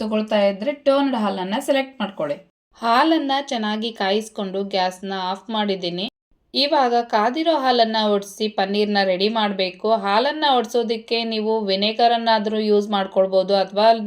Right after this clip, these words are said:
ನಿಂಬೆ ಹಣ್ಣನ್ನಾದ್ರೂ ಯೂಸ್ ಮಾಡ್ಕೊಳ್ಬೋದು. ನಾನಿಲ್ಲಿ ನಿಂಬೆ ಹಣ್ಣಿನ ರಸನ ಯೂಸ್ ಮಾಡ್ತಾ ಇದ್ದೀನಿ. ನಿಂಬೆ ಹಣ್ಣಿನ ರಸಕ್ಕೆನೆ ಸ್ವಲ್ಪ ನೀರನ್ನ ಸೇರಿಸಿ ನಾನು ಈ ಹಾಲಿಗೆ ಹಾಕಿ ಹಾಲನ್ನ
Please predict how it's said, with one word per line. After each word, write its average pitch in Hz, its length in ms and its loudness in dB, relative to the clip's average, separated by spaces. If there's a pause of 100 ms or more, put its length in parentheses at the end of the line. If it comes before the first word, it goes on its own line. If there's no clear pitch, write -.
(120)
ನಿಂಬೆ 220 340 0
ಹಣ್ಣನ್ನಾದ್ರೂ 196 720 -2 (100)
ಯೂಸ್ 196 240 0
ಮಾಡ್ಕೊಳ್ಬೋದು. 180 640 0 (600)
ನಾನಿಲ್ಲಿ 269 500 0 (160)
ನಿಂಬೆ 220 280 -2
ಹಣ್ಣಿನ 220 340 -2
ರಸನ 202 280 -2 (120)
ಯೂಸ್ 196 260 -2
ಮಾಡ್ತಾ 190 400 -4
ಇದ್ದೀನಿ. 180 380 -6 (480)
ನಿಂಬೆ 277 280 0 (100)
ಹಣ್ಣಿನ 294 380 -8
ರಸಕ್ಕೆನೆ 233 440 -4 (100)
ಸ್ವಲ್ಪ 220 320 0 (140)
ನೀರನ್ನ 277 400 -2 (100)
ಸೇರಿಸಿ 214 520 -4 (180)
ನಾನು 202 260 -4 (360)
ಈ 214 40 -2 (160)
ಹಾಲಿಗೆ 226 560 -4
ಹಾಕಿ 185 400 -4 (400)
ಹಾಲನ್ನ 208 420 2